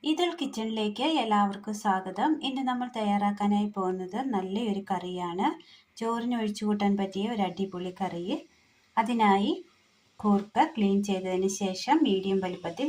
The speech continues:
അരിഞ്ഞെടുത്തത്, തക്കാളി അരിഞ്ഞത്, കോവയ്ക്ക, ആദ്യം മൂക്കാത്ത കോവയ്ക്ക തന്നെ എടുക്കണം ഇതിനായിട്ട്.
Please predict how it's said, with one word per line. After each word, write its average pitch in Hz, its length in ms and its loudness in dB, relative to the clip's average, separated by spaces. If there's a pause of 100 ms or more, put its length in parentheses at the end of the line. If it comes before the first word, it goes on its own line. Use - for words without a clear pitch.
അരിഞ്ഞെടുത്തത്, 175 640 0 (1700)
തക്കാളി 240 460 0 (100)
അരിഞ്ഞത്, 175 380 0 (1300)
കോവയ്ക്ക, 214 460 6 (220)
ആദ്യം 214 400 4
മൂക്കാത്ത 196 460 4 (100)
കോവയ്ക്ക 185 460 0
തന്നെ 185 140 0 (100)
എടുക്കണം 175 360 -2
ഇതിനായിട്ട്. 170 540 0